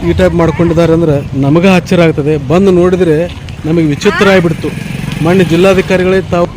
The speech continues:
ಸಿಂದಗಿ ತಾಲೂಕಿಗೆ ಬಂದರೆ ಸ್ವಲ್ಪ ಇಲ್ಲಿ, ಆ, ಇಲ್ಲಿ ನೋಡಿದರೆ ನಿಮಗೆ ಗೊತ್ತಾಗ್ತದೆ, ಆ, ಯಾವ ಟೈಪ್ ಇಂಥ ವಿಚಿತ್ರ ನಾವು ನೋಡ್ತಾ ಇದ್ದೀವಿ. ಇಂಥ ಹೊಲಸು ವ್ಯವಸ್ಥೆ ದೊಡ್ಡ, ಆ,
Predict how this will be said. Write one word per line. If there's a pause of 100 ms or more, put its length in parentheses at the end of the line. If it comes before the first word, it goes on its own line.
(480)
ಸಿಂದಗಿ
ತಾಲೂಕಿಗೆ
ಬಂದರೆ
ಸ್ವಲ್ಪ
ಇಲ್ಲಿ,
ಆ, (1800)
ಇಲ್ಲಿ
ನೋಡಿದರೆ
ನಿಮಗೆ
ಗೊತ್ತಾಗ್ತದೆ, (1000)
ಆ, (840)
ಯಾವ
ಟೈಪ್
ಇಂಥ
ವಿಚಿತ್ರ
ನಾವು
ನೋಡ್ತಾ
ಇದ್ದೀವಿ. (720)
ಇಂಥ (640)
ಹೊಲಸು
ವ್ಯವಸ್ಥೆ (840)
ದೊಡ್ಡ,
ಆ,